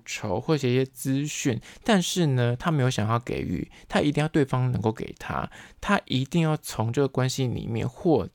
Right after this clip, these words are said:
得东西，否则他完全不会想要跟他有任何的互动。那即便你们两个交情再深，感情再浓，而且有些人是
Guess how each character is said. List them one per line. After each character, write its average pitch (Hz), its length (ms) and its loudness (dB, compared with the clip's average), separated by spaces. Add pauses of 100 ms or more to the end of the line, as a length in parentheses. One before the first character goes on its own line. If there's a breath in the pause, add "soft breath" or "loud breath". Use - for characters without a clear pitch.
得 65 300 -4 (220 loud breath)
东 104 260 0
西， - 440 -4
否 139 200 4
则 139 300 2 (240 loud breath)
他 - 160 0
完 123 300 2
全 117 200 0
不 107 120 0
会 127 100 4
想 110 140 -4
要 104 80 -4
跟 113 120 0
他 113 100 -2
有 107 100 -2
任 107 180 0
何 - 80 -4
的 - 100 -2
互 - 380 -2
动。 - 180 -2 (340 loud breath)
那 190 280 4 (100)
即 - 160 0
便 160 280 2
你 120 80 -2
们 113 180 -2
两 104 180 -4
个 110 220 -2
交 151 260 4
情 120 320 0
再 131 220 0
深， 131 340 0 (400 loud breath)
感 117 360 2
情 120 440 0
再 160 240 2
浓， 120 440 2
而 160 100 2
且 170 80 0
有 123 80 2
些 151 120 2
人 143 80 2
是 143 220 -2